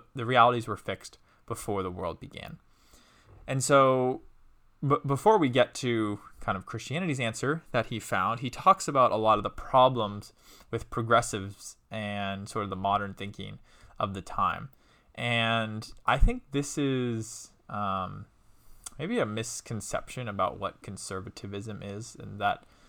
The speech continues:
conservatism, it kind of gets a bad rap as, you know, stuck in the past or wanting to relive the glory days. And, and I think a better,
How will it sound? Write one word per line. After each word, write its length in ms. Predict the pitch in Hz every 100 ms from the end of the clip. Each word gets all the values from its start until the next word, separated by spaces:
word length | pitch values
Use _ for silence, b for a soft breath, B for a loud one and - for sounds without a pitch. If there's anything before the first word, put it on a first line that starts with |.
| b b _
conservatism, 840 | 127 - 214 233 214 165 160 156
it 100 | 135
kind 240 | - 165 160
of 140 | 135
gets 240 | 127 120 117
a 40 |
bad 340 | 104 101 98
rap 360 | 95 95 92 -
as, 320 | 95 95 - -
you 60 | 95
know, 100 | 92
stuck 280 | - 123
in 100 | 127
the 60 | 117
past 580 | - 107 95 98 - -
or 100 | 98
wanting 320 | 98 101 98
to 180 | - 98
relive 360 | 113 110 104
the 60 | 104
glory 340 | 101 104 98
days. 300 | 95 95 98 B B B B B
And, 120 | 139 -
and 140 | 143
I 100 | 143
think 260 | 143 220 233
a 60 | 147
better, 720 | 123 139 147 143 135 127